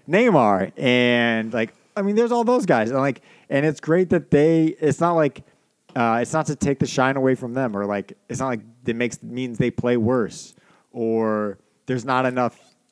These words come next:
Speaker 2: uh, of the ball or enough teams that can, can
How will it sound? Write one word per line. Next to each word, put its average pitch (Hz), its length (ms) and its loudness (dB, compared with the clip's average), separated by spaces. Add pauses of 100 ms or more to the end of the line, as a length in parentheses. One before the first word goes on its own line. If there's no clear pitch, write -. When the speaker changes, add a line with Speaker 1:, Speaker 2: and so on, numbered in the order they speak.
(280)
Speaker 2:
uh, 104 340 -6
of 113 140 -8
the 113 100 -4
ball 120 480 0
or 107 100 -2
enough 110 260 -6
teams 127 560 -10 (380)
that 113 220 -4
can, 110 240 -8 (240)
can 104 400 -8